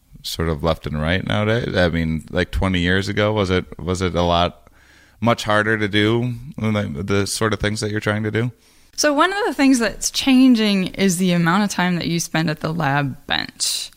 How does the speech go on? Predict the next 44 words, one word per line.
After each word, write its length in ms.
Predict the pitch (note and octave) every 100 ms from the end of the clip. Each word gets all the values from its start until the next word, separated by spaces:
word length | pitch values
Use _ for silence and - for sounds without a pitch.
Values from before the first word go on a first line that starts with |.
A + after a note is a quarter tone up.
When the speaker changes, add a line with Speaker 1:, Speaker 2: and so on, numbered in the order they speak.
| - -
Speaker 1:
Mm-hmm. 220 | E2+ D2+
Speaker 2:
So 340 | C#2+ F#3 F3+
it 160 | F3+ -
used 480 | G#3+ A#3 D#4 C#4 -
to 80 |
be 240 | G#3 G#3+ G3+
that 220 | E3+ E3
the 60 | F#3+
process 500 | - G3+ G3+ F3+ F#3
of 100 | D#3+
getting 320 | E3 E3 D#3+
your 120 | D#3
sequence 600 | - D#3 D3 C#3+ - - -
was 340 | - E3+ F3
very 460 | E3 F3 A3 F#3+ E3
difficult 640 | C#3 D3 D3+ D3+ D3 C#3 -
and 200 | D#3 D3+
would 140 | C#3+
take, 380 | - E3+ D#3+ - -
would 220 | F3+ F3+
take 260 | F#3+ F3+ -
quite 200 | G4 D4+
a 60 |
lot 140 | G#3 F#3
of 100 | D3
work. 260 | C#3 C3 -
And 300 | G3 G3+ G#3
now 500 | A#3 C4 C#4 C4+ C4
the 300 | A3 G3+ -
actual 840 | - A3+ - G#3 G3 F#3 F3+ F3+ - - - - -
work 300 | - G#3 G#3+
that 140 | - -
you 140 | F#3
do 420 | E3 F3+ F#3+ F#3 F3+
in 100 | F3+
the 140 | E3
lab 560 | D#3 D#3 D#3+ D#3+ D#3 D#3+
takes 240 | - D3+
a 20 |
couple 260 | - E3 E3+
days, 440 | D3+ D3 C3+ -
and 180 | - C3+
that's 240 | G2 D3+ -
it. 300 | F2+ -